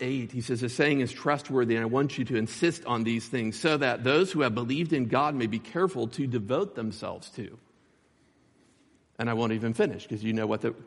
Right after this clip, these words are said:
good works. Okay, I did finish. Sorry. Verse fourteen, chapter three, "And let our people learn." Let our people. Who's that? Churches of Crete. "Let our people learn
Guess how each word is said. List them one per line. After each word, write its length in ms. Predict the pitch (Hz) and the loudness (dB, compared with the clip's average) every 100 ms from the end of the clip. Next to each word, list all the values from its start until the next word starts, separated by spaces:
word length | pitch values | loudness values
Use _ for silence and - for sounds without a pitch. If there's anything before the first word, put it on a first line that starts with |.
| - | -12
good 220 | 98 110 | -6 -6
works. 480 | 226 226 - - - _ - 104 | -6 -10 -14 -20 -20 _ -12 -8
Okay, 160 | 104 | -6
I 60 | 101 | -2
did 180 | 104 - | -2 -4
finish. 240 | 104 - - | -8 -12 -18
Sorry. 260 | - 101 101 - - _ _ - - _ _ _ _ _ _ _ _ _ _ - | -8 -8 -8 -12 -20 _ _ -20 -20 _ _ _ _ _ _ _ _ _ _ 2
Verse 220 | 147 139 | 4 4
fourteen, 500 | 143 127 185 196 123 - - - _ _ _ _ _ _ - | 4 2 2 -2 -2 -10 -20 -20 _ _ _ _ _ _ -2
chapter 320 | 135 131 139 | 2 2 0
three, 300 | - 180 139 | -2 0 2
"And 100 | 113 | 2
let 200 | 131 143 - - 131 | 2 0 -6 -4 6
our 180 | 147 | 6
people 380 | 165 175 165 151 | 6 0 2 2
learn." 320 | 135 196 135 - - - - _ _ _ _ _ _ | 6 4 4 -2 -14 -20 -20 _ _ _ _ _ _
Let 200 | 151 160 143 | 2 4 6
our 300 | 165 208 180 | 8 8 6
people. 400 | 202 214 - - - - - | 2 0 0 -8 -14 -4 4
Who's 180 | 160 | 6
that? 260 | 147 175 131 - - - - _ _ _ _ _ _ _ _ _ | 8 6 6 -4 -18 -20 -20 _ _ _ _ _ _ _ _ _
Churches 420 | - 170 165 170 | 4 6 6 4
of 120 | 170 - | 2 2
Crete. 260 | 240 151 | 4 6
"Let 180 | 160 - | 6 6
our 340 | 156 175 214 180 | 10 10 10 8
people 480 | 214 233 185 160 156 | 4 2 4 6 10
learn 440 | 196 202 135 | 10 10 8